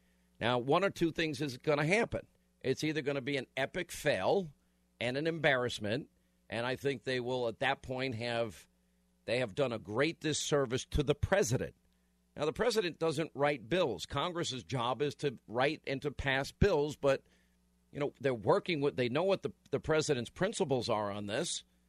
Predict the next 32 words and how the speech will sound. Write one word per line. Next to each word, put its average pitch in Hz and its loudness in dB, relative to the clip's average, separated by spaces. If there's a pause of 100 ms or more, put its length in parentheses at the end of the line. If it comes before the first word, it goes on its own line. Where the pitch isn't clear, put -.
(340)
and 120 -2
I 131 -2
know 151 2
the 147 -4
president 143 2
supports - 0
aspects 139 2
of 101 -2
this, 143 2
but, 139 0 (460)
you 170 -6
know, 160 -2
it 151 -2
seems 190 -2
that 151 2
the 139 -4
leadership 165 2
in, 131 2
in 123 -2
the 120 -2
House 151 0
and 113 -6
Senate 160 -2
have 120 -2
been 131 0 (720)
reluctant 143 2
and 127 0
resistant 143 0
to 120 -8
talk 139 2
to 143 0
the 117 0